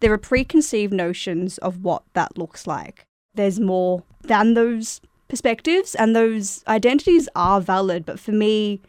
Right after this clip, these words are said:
I'm not going to change how I present to make that identity seem more valid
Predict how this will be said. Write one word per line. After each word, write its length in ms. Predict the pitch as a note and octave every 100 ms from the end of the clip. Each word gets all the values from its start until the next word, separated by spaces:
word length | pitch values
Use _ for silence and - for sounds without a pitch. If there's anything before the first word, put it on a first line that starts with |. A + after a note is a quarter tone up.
| _ -
I'm 200 | F3+ F3+
not 220 | F3 G3
going 180 | F#3+ F#3
to 160 | F3+
change 640 | - - F#3 F#3 F#3+ F#3+ -
how 180 | G3+ F#3+
I 80 |
present 560 | F#3+ G3+ F3+ F3+ - -
to 140 | - G#3+
make 380 | G3 F#3 G3
that 180 | - G#3
identity 540 | G#3 G#3 G#3 G3+ G#3+ G3+
seem 420 | - F3+ F#3 G#3+
more 180 | A3 A3+
valid 340 | A3+ B3